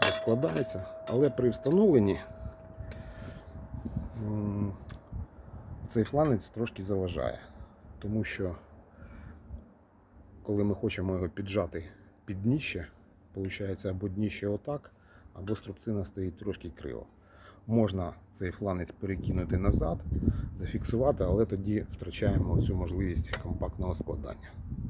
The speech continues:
Тому зробили наступну струбцину.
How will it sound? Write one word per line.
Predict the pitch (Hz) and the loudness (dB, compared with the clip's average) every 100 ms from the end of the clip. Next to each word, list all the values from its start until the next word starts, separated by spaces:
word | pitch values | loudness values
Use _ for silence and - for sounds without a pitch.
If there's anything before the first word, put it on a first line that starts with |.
| - - - - - - - - - - - - - - _ _ - - - - - - - - - | 0 0 -2 -6 -6 0 0 -2 -12 -14 -18 -20 -20 -20 _ _ -20 -18 -18 -18 -20 -20 -20 -20 -2
Тому | 120 160 | 2 4
зробили | 127 117 113 143 123 104 - - | 2 0 2 4 4 2 -6 -6
наступну | 123 - - - 87 | -4 -4 -6 -10 -10
струбцину. | - 82 - 87 | -10 -2 -2 -2